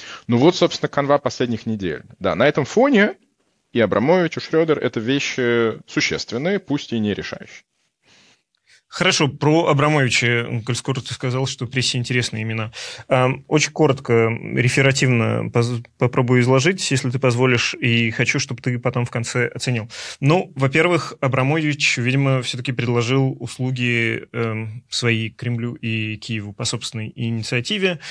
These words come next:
Speaker 2: Это было ещё в две тысячи двадцать втором году. В официальную делегацию он при этом не входил. М, несколько авторитетных западных медиа писали про то, что когда Абрамович был весной две тысячи двадцать второго года в Киеве, он и Умеров, многие сейчас знают Рустема Умерова, депутат,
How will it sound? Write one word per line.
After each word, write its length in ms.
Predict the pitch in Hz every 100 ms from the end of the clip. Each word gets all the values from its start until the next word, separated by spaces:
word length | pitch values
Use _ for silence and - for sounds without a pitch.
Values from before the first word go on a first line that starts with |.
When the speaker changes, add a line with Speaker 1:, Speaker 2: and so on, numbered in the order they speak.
| - -
Speaker 2:
Это 260 | 123 123 117
было 200 | 120 120
ещё 200 | 113 113
в 60 |
две 120 | 107 113
тысячи 200 | 117 107
двадцать 220 | 113 -
втором 240 | 120 117
году. 580 | 117 139 196 185 180 - 131
В 340 | 107 117 123
официальную 520 | - 135 - 147 143 123
делегацию 560 | 113 113 135 - 123
он 160 | 123 120
при 160 | 123
этом 240 | 123 127 120
не 160 | 117
входил. 400 | 117 127 113 101 - - - -
М, 400 | 117 120 120 127
несколько 560 | 135 151 170 - 143 139
авторитетных 720 | 139 123 123 156 151 135 113
западных 360 | 135 135 123 123
медиа 360 | 131 131 127
писали 540 | 123 117 127 131 127 120
про 580 | - 120 120 120 117 120
то, 100 | 135
что 280 | - 127
когда 360 | 120 117 117 127
Абрамович 640 | - 120 117 123 120 113 -
был 380 | 113 123 117 113
весной 380 | 113 - 127 110
две 100 | 110
тысячи 240 | 113 117
двадцать 220 | 113 110
второго 260 | 120 113 110
года 220 | 113 110
в 80 | -
Киеве, 680 | 147 151 139 143 135 135 -
он 240 | 123 120
и 280 | 117 120 113
Умеров, 600 | 113 117 131 147 135 - 95
многие 320 | 117 117 107
сейчас 300 | - - 107
знают 320 | 110 104 -
Рустема 400 | 120 - 107 107
Умерова, 640 | 117 147 143 127 123 117
депутат, 420 | 113 104 - 110